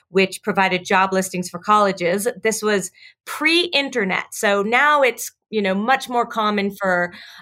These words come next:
a stay-at-home mom and a just out of college son to start a business together. But in those days, it was sort of astounding.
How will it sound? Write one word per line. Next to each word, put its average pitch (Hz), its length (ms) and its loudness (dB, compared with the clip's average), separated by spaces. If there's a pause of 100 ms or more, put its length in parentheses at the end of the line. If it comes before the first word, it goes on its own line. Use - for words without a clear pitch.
a 190 360 4
stay-at-home 226 640 2
mom 202 320 4
and 185 100 0
a 180 80 0
just 214 360 -2
out 190 120 2
of 180 100 -6
college 190 440 2
son 202 520 2
to 202 120 -2
start 185 240 0
a 190 60 -2
business 220 400 0
together. 277 360 2
But 202 140 0
in 196 160 2
those 208 320 2
days, 277 380 4
it 180 160 0
was 185 280 -4
sort 180 160 -6
of 156 100 -12
astounding. 180 840 -2